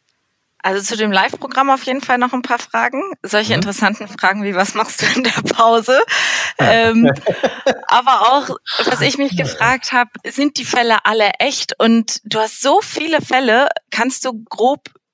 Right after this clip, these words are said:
Speaker 1: überreißen, wie viele Fälle du schon in deinem Leben bearbeitet hast?
Speaker 2: Oh nee,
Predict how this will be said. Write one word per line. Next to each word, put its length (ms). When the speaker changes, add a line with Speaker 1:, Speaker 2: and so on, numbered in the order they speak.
Speaker 1:
überreißen, 760
wie 120
viele 240
Fälle 280
du 100
schon 180
in 100
deinem 160
Leben 560
bearbeitet 560
hast? 320
Speaker 2:
Oh 120
nee, 320